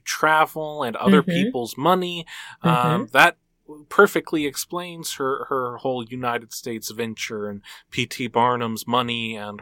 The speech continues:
Speaker 1: her, uh, using that to, uh, to heal the people a-, and,
Speaker 2: Uh-huh.
Speaker 1: uh, through performance. Um, there's a, a, a lot here, uh, that makes a lot of sense for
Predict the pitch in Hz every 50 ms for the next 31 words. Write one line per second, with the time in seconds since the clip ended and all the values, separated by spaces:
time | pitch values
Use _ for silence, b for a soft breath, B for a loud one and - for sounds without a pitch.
0 | - - 113 117 117 113 - B B B B B B B - 117 110 110 107 107
1 | 107 104 120 123 120 - 123 117 110 110 117 113 113 110 _ - - - 120 110
2 | 110 110 107 107 110 - - 117 113 113 107 - - 123 120 123 110 - - -
3 | - - 165 180 170 160 151 139 143 135 - - 180 185 196 _ - 185 180 180
4 | 180 175 170 170 - - 117 113 113 101 - - 110 165 160 - - 160 156 190
5 | 254 - - 110 110 113 - - 139 139 131 - - 120 - - - 170 165 185
6 | 185 185 185 180 175 - - B B B B B B B B - 127 127 123 120
7 | 120 123 120 131 135 139 143 143 143 139 135 - - 131 131 131 127 - 78 113
8 | 131 127 - 127 127 131 127 147 160 165 165 - - - - 135 139 135 135 135
9 | 131 - - 123 123 120 123 120 110 127 131 123 - - 127 123 123 123 113 -
10 | - - 143 151 156 - - - - 113